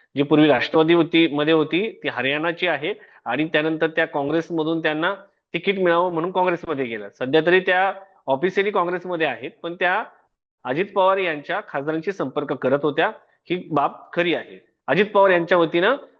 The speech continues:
अ, राष्ट्रवादीच्या शरद पवार यांच्या खासदारांशी संपर्क करत होत्या. दिल्लीच्या महाराष्ट्र सदनामध्येच त्या मुक्कामी होत्या आणि मुक्कामी असताना इथले जे खासदार, अ, सध्या नवीन खासदार जेव्हा निवडून येतात तेव्हा त्यांना, अ,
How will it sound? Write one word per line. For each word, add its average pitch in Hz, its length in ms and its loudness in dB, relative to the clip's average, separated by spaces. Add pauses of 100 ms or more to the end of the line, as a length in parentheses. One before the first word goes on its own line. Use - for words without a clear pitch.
अ, 131 220 2
राष्ट्रवादीच्या 180 640 0
शरद 180 200 -2
पवार 185 240 0
यांच्या 170 280 -4
खासदारांशी 156 400 -6
संपर्क 156 400 -4
करत 151 240 0
होत्या. 151 300 -2 (520)
दिल्लीच्या 165 600 2
महाराष्ट्र 139 460 -6
सदनामध्येच 160 560 -2
त्या 165 100 0
मुक्कामी 160 440 0
होत्या 180 360 -2 (380)
आणि 131 180 -6
मुक्कामी 147 420 -2
असताना 180 460 -2
इथले 160 300 -4
जे 165 180 -2
खासदार, 151 340 -2 (380)
अ, 131 240 0
सध्या 151 560 -2
नवीन 156 360 -6
खासदार 165 300 -2
जेव्हा 170 220 0
निवडून 170 380 0
येतात 120 320 -6 (100)
तेव्हा 147 180 0
त्यांना, 156 320 -2 (380)
अ, 131 320 2